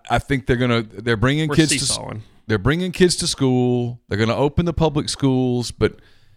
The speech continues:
Speaker 1: like, just in Oxford alone, I mean, you know, now to their credit, like, they, they're starting to ramp up some stuff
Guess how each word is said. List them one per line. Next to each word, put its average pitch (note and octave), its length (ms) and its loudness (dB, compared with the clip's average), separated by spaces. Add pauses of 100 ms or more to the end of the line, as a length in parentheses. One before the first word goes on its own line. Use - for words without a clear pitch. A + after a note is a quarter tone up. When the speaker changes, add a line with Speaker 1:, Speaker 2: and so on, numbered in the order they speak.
(240)
Speaker 1:
like, - 220 0
just F3 240 0
in G3 100 2
Oxford F3+ 440 0
alone, D#3+ 500 0
I G#2+ 60 -4
mean, A#2+ 220 -2
you D3+ 120 -2
know, C#3 420 -2
now C3 200 -2
to F#3 180 -2
their F#3+ 140 0
credit, F3 500 -2
like, A#2 200 0 (1300)
they, B2 220 0
they're B2+ 300 -2
starting D3 460 -2
to C3+ 80 0
ramp C3 320 0
up - 160 -2
some A#2+ 160 -4
stuff - 460 0